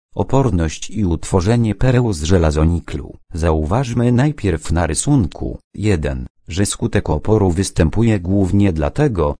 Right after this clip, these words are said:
że elektrony są nagle zmuszone przepłynąć przez zawężoną drogę,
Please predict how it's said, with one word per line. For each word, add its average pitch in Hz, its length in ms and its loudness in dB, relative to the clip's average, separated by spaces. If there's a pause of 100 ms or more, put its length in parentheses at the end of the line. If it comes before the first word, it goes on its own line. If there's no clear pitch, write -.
(140)
że 90 300 2
elektrony 104 600 0
są 82 320 0
nagle 82 420 2
zmuszone 95 600 0
przepłynąć 82 760 0
przez - 440 -4
zawężoną 82 680 -2
drogę, 80 480 -2